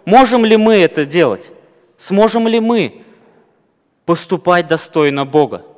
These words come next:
Как вы думаете, братья и сестры? Кто-нибудь рискнёт это сказать? Да я могу.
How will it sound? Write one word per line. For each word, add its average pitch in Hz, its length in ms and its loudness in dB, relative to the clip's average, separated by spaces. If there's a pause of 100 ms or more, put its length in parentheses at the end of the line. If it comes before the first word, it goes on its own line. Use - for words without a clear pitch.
(220)
Как 165 180 -4
вы 147 100 -4
думаете, 117 340 -10
братья 127 220 -4
и 101 120 -12
сестры? - 220 -20 (1500)
Кто-нибудь 180 540 0 (680)
рискнёт 214 580 -4
это 180 160 -2
сказать? 160 420 0
Да 139 80 -2
я 190 200 -2
могу. 156 340 -6